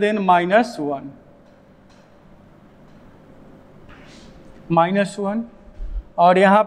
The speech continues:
पे m is less than three और m is greater than five और माइनस टू और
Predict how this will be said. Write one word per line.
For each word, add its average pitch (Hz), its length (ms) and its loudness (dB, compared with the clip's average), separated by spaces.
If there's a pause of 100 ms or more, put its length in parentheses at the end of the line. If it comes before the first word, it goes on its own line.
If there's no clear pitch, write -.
पे 214 100 2 (180)
m 214 200 2
is 220 280 0
less 196 280 2
than 220 240 0 (120)
three 220 400 2 (500)
और 175 300 -2 (140)
m 214 200 2
is 208 300 -2
greater 185 560 2
than 214 280 0 (560)
five 180 300 2 (720)
और 160 180 2
माइनस 196 580 2 (120)
टू 202 220 2
और 190 200 0